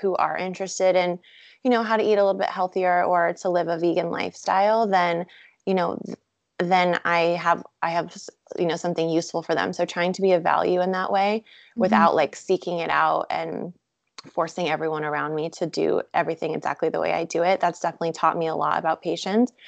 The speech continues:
Speaker 1: But, you know, like, we were talking about family earlier, and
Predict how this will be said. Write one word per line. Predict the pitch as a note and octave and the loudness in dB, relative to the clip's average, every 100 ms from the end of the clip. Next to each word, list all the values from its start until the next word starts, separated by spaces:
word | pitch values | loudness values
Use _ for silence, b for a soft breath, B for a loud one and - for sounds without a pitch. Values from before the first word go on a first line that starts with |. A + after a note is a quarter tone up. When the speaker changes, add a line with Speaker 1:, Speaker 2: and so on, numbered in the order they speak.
| B B B | B B B
Speaker 1:
But, | A3 - | 8 8
you | A3+ | 8
know, | G3 | 4
like, | G3 F#3+ | 4 2
we | F#3+ | 2
were | F#3+ | 0
talking | G3 F#3+ | 0 -2
about | F3+ F3 - | -2 -2 -4
family | - F3 E3+ E3+ | -6 -4 -2 -2
earlier, | E3+ F3 F3 E3+ E3+ | 2 4 4 4 4
and | E3+ E3 | 2 -2